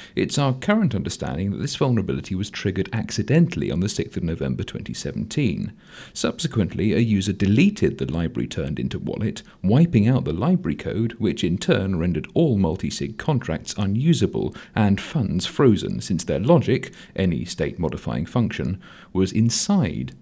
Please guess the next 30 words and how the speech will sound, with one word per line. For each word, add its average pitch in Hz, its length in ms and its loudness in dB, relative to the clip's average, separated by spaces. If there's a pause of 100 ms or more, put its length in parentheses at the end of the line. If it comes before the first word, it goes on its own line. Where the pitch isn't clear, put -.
the 101 100 0
library. 147 540 0 (500)
This 180 200 2
means 98 260 2
that - 140 -4
currently 107 540 0 (100)
no 87 340 -2
funds 69 480 -6
can 85 160 -6
be 80 100 -4
moved 73 380 -4
out 62 220 -6
of - 60 -14
the 67 80 -6
multi-sig - 640 -10
wallets. 64 640 -8 (520)
We're 127 180 6
analysing 123 560 4
the 90 80 4
situation - 760 -6 (100)
and 85 220 -2
will 85 100 0
release 82 360 -2
an 78 80 0
update 67 360 -4
with 80 120 -8
further 82 280 -2
details 58 500 -6
shortly. - 580 -6 (880)
Oops. - 440 -10